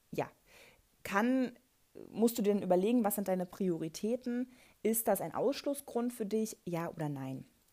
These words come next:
Falls die Person der Wahl nicht alle Kriterien erfüllt, muss das kein Ausschlussgrund sein, um sie als Trauzeugin auszuwählen. Dann schau einfach, hast du andere Personen in deinem Umfeld, die diese Lücken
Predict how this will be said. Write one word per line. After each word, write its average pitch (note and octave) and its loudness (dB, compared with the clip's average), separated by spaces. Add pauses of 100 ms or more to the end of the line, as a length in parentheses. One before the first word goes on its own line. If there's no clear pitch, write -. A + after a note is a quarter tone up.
(140)
Falls A3 0
die A3 -4
Person F3+ -2
der F3 -6
Wahl D#3+ -4
nicht E3 -2
alle C#3+ -2
Kriterien C#3 -10
erfüllt, D3+ -10
muss F3 0
das D3+ -2
kein - -14
Ausschlussgrund D3+ -8
sein, D#3+ -4
um F#3 -2
sie E3+ -4
als - -6
Trauzeugin D3+ -6
auszuwählen. B3 -4 (560)
Dann F3+ 2
schau F#3+ -2
einfach, G3 -10
hast G3+ -2
du - -10
andere G#3 -2
Personen D#3+ -6
in D#3+ -6
deinem D#3 -4
Umfeld, F3 -4
die D#3+ -6
diese D#3+ -4
Lücken G3+ -2